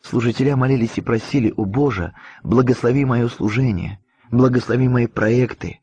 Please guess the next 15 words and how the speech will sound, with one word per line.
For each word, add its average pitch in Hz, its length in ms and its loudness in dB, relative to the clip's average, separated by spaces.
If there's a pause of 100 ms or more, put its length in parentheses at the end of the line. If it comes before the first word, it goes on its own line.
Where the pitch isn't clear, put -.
(240)
дай 131 200 4
мне 123 160 2
денег 101 460 0
и 110 40 0
пошли 127 320 0
работников 104 640 0
для 98 160 0
моей 101 160 0
программы". 95 720 -2 (800)
Но 120 280 0
в - 100 -12
последние 127 760 0
дни 101 480 -2 (520)
Дух 110 400 0
Святой 120 560 0